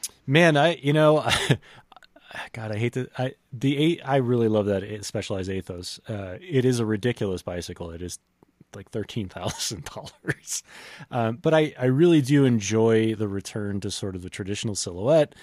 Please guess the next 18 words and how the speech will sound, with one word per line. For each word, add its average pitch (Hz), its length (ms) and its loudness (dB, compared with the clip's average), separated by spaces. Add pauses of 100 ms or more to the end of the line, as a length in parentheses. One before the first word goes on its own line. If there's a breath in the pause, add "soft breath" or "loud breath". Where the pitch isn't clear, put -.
(340 soft breath)
uh, 92 320 -10 (560)
light, 131 460 0 (180)
lithe, 123 680 2 (120)
fun 127 340 -2
to 117 80 2
ride, 110 600 2 (380)
beautiful 113 1080 0 (100)
paint. 107 400 -6 (520 soft breath)
Um, 95 400 -8 (360)
if 151 260 0
I 139 220 6
was 123 240 -2
a 120 60 -4
man 113 300 0
of 101 120 -2
means 101 480 -4 (680)
and 107 140 0
not 101 220 -2